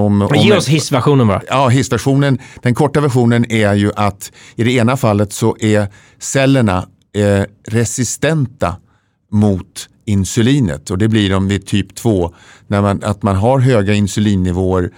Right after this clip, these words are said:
Speaker 1: men det krävs det för att eh, cellerna ska fungera. Typ ett är en autoimmun sjukdom. Vi har vänt oss mot oss själva och har ingen egen insulinproduktion alls.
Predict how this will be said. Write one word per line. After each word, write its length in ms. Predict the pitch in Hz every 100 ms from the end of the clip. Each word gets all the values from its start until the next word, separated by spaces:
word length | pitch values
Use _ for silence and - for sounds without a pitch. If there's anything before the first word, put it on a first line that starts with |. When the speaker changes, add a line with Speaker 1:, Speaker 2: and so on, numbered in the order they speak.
| - _
Speaker 1:
men 440 | - 104 98 95 90
det 80 | 107
krävs 440 | 110 117 123 110
det 300 | - 92 87
för 120 | -
att 300 | 92 90 - - - _ -
eh, 200 | 101 90
cellerna 580 | 87 - 101 87 87 85
ska 240 | - 85 - -
fungera. 600 | - 98 98 139 110 - - - _ -
Typ 200 | - 101 -
ett 360 | 135 139 - - _ -
är 160 | 107
en 80 | 92
autoimmun 800 | 139 120 80 - 92 92 156 151
sjukdom. 580 | - 131 - - 80 82
Vi 80 | 92
har 120 | 95
vänt 360 | 95 135 135 110
oss 160 | 101
mot 180 | 98 92
oss 120 | 87
själva 500 | - 127 95 110 139 -
och 340 | - - 113
har 260 | 95 95 95 -
ingen 400 | 113 92 98 101
egen 380 | 110 87 85 90
insulinproduktion 880 | 90 85 98 95 80 73 - 85 82
alls. 540 | - - - - -